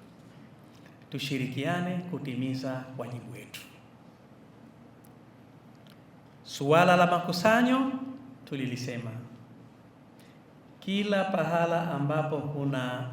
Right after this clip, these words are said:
possibility ya kukusanya fedha, hakikisheni tunakusanya fedha za serikali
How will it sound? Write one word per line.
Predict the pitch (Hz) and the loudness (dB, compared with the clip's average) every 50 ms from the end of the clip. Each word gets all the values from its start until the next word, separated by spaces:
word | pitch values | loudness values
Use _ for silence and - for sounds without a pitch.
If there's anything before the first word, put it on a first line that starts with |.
| - - - | -10 -8 -6
possibility | 151 143 - - 143 143 147 180 185 165 160 139 - 143 | -6 -6 -4 -6 -4 -4 -4 -4 -4 -4 -4 -6 -4 -6
ya | 135 131 | -6 -6
kukusanya | 135 135 127 131 127 - - 156 143 139 139 135 131 123 123 123 123 123 - - - - - - - - - - - - - - - - - - - - - - - - | -6 -8 -10 -10 -12 -8 -6 -4 -4 -2 -4 -4 -6 -8 -8 -8 -8 -10 -10 -12 -14 -16 -16 -20 -20 -20 -20 -20 -20 -20 -20 -20 -20 -20 -20 -20 -20 -20 -20 -20 -20 -8
fedha, | - 170 156 135 143 135 - - - - - - - - - - - - - - - - - - - - - - - - - - - - - - - - - - - - | -2 0 0 0 0 -4 -6 -8 -10 -12 -14 -16 -20 -20 -20 -20 -20 -20 -20 -20 -20 -20 -20 -20 -20 -20 -20 -20 -20 -20 -20 -20 -20 -20 -20 -20 -20 -20 -20 -20 -14 -8
hakikisheni | 139 135 135 135 135 123 135 120 117 - - - 185 180 180 180 175 180 175 180 | -6 -6 -4 -4 -6 -8 -8 -8 -8 -6 -4 -2 0 0 0 0 0 0 -2 -2
tunakusanya | - - 143 131 120 131 123 - - - 139 135 135 135 135 131 127 127 127 127 131 127 | -4 -6 -4 -4 -4 -6 -8 -8 -8 -6 -4 -4 -4 -4 -4 -4 -6 -6 -6 -8 -8 -8
fedha | 123 123 123 123 127 123 | -8 -8 -6 -6 -6 -6
za | 127 120 | -6 -8
serikali | - - 120 120 - - 120 113 104 101 - | -10 -10 -12 -12 -12 -12 -12 -12 -12 -14 -14